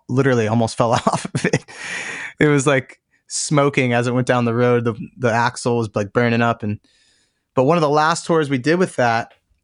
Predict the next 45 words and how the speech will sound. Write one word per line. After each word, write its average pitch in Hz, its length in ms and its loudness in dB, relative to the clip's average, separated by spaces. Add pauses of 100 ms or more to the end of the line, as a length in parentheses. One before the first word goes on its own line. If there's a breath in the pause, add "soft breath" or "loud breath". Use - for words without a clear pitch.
(180)
we 139 100 2
were 139 140 2
in, 139 360 0
uh, 127 160 2
New 131 160 2
Jersey, 127 680 0 (360)
um, 110 360 -2
staying 131 240 0
with 123 140 0
our 117 80 0
manager, 117 640 0
and, 113 320 -2
uh, 107 280 0 (1200 soft breath)
he 143 360 0
was 135 220 0
like, 123 320 0 (200)
we 135 160 2
went 151 160 0
in 143 80 2
one 147 100 2
of 139 40 0
the 135 80 2
back 135 280 0
rooms, 139 400 2
and 123 80 2
I 117 40 0
saw 127 240 0
this 113 180 -2 (100)
old 131 300 2
seventies, 135 600 2
um, 107 480 -2 (1120)
it 131 120 -4
was, 123 200 -2
uh, 110 400 -2 (720)
shoot, - 320 -6
why, 117 160 -6
why 117 80 -8
can't 117 160 -6
I 101 40 -4
think - 180 -10
of - 60 -20
the 113 60 -6
name 113 220 -2
of 90 80 -8
it? 95 140 -8